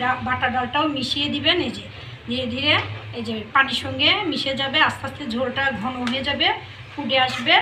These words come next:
ফুটে আসার পরে কী দিব আপনাদেরকে দেখাবো। তো বন্ধুরা যে কোনো রান্নার স্বাদ হচ্ছে কি সেই খাবারটা। তো মাসকালাই ডালের যে মধ্যে আমরা যদি গরম মশলার ফ্লেভার দেই বা অন্য কিছু মিশাই তাহলে কী হবে, মাসকালাই ডালের গন্ধটা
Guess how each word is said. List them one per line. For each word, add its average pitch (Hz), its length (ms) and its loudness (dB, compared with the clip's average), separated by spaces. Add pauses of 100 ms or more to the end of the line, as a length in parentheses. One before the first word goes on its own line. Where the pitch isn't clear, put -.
(280)
ফুটে 262 260 -6
আসার 311 220 0
পরে 320 200 0
কী 320 80 2 (100)
দিব 269 120 0 (100)
আপনাদেরকে 277 400 -4 (120)
দেখাবো। 277 300 2 (100)
তো 311 40 -2 (100)
বন্ধুরা 269 360 2 (460)
যে 277 160 4
কোনো 311 160 4 (100)
রান্নার 294 360 6 (200)
স্বাদ 285 240 8 (100)
হচ্ছে 320 200 0 (100)
কি 320 120 6 (480)
সেই 381 240 4
খাবারটা। 226 460 2 (360)
তো 277 80 0 (180)
মাসকালাই 349 480 6
ডালের 330 260 4
যে 320 80 2 (100)
মধ্যে 302 180 0 (100)
আমরা 311 200 2
যদি 311 120 0 (100)
গরম 294 240 6
মশলার 311 420 4 (120)
ফ্লেভার 294 360 0 (160)
দেই 294 200 6 (540)
বা 247 120 0 (520)
অন্য 285 140 4 (120)
কিছু 302 160 0 (100)
মিশাই 277 360 -2
তাহলে 269 280 0
কী 294 80 -4 (100)
হবে, 285 180 0 (160)
মাসকালাই 254 460 -2
ডালের 269 240 2 (440)
গন্ধটা 247 380 0